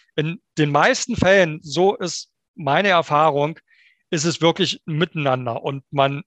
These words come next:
sollte auch miteinander pflegen. Ähm, und da auch keine Angst haben, auch ruhig mal mit dem Hauptzollamt in Verbindung gehen, äh, und Sachen besprechen.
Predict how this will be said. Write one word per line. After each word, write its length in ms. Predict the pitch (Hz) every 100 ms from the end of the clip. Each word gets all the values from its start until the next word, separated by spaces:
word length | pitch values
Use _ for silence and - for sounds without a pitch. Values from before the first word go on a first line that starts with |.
| _
sollte 380 | 139 135 165 180
auch 160 | 156 131
miteinander 540 | 143 135 131 135 139
pflegen. 460 | - 139 165 190 180 - - _ _ -
Ähm, 360 | 139 147 151 -
und 300 | - 156 -
da 140 | 170 175
auch 220 | 185 185
keine 280 | - 170 170
Angst 260 | 156 170 -
haben, 120 | 165
auch 220 | 180 156
ruhig 240 | 170 196 -
mal 240 | 180 175
mit 160 | 170 170
dem 180 | 180
Hauptzollamt 760 | 139 185 - 185 180 165 175 -
in 260 | 175 165 180
Verbindung 560 | 160 143 160 175 165
gehen, 380 | 143 160 165 165 _ - _ -
äh, 220 | 147 151
und 220 | - 151
Sachen 260 | 160 147 160
besprechen. 600 | 143 - 147 147 151